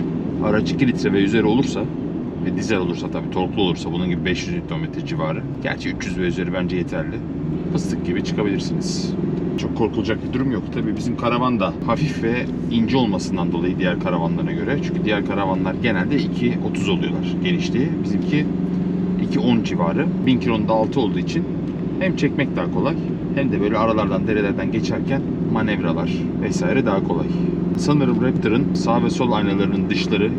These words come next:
yani en dışları bizim karavandan daha geniş. Karavan bundan dar yani. Yani bunun geçtiği her yerden karavan da geçer. Yani ekstra ayna uzatma takmaya bile gerek kalmadı.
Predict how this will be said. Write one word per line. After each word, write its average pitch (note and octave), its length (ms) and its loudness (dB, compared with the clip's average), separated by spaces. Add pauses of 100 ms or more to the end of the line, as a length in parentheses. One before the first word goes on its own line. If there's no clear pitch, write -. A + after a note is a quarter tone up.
yani F2+ 200 2 (180)
en C#3 240 4
dışları F#2+ 400 0 (540)
bizim - 220 -2
karavandan G2+ 560 2
daha F2+ 160 0
geniş. F2 440 0 (420)
Karavan F#2 280 2
bundan F2+ 280 0
dar F2+ 140 2
yani. F2 240 0 (840)
Yani F2+ 180 4
bunun F2+ 180 2
geçtiği F2 300 0
her F#2 80 2
yerden F2 260 2
karavan E2 340 0
da F2+ 40 2
geçer. - 300 0 (380)
Yani F2+ 160 -2
ekstra F2 340 -2
ayna F2+ 280 0 (160)
uzatma F2+ 340 -2
takmaya F#2 380 0
bile F2 120 0
gerek E2+ 280 0
kalmadı. E2 340 0